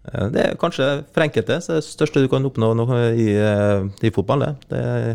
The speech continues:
kanskje det har sluttet et år, du vet aldri det. Så det, eh, det er en kjempefin gjeng. De trives sammen, og det er, vi trener to eller tre ganger i uka, så, i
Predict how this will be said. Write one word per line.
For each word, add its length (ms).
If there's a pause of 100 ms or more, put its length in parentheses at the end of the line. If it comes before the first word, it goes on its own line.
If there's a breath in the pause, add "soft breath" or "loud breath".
(140)
kanskje 240
det 80
har 100
sluttet 480
et 220
år, 300
du 40
vet 220
aldri 160
det. 220
Så 180
det, 140 (840 soft breath)
eh, 400
det 80
er 80
en 160
kjempefin 1000
gjeng. 200 (180)
De 560
trives 320
sammen, 340
og 140
det 160
er, 340
vi 140
trener 340
to 140
eller 160
tre 80
ganger 160
i 20
uka, 200
så, 160 (260)
i 180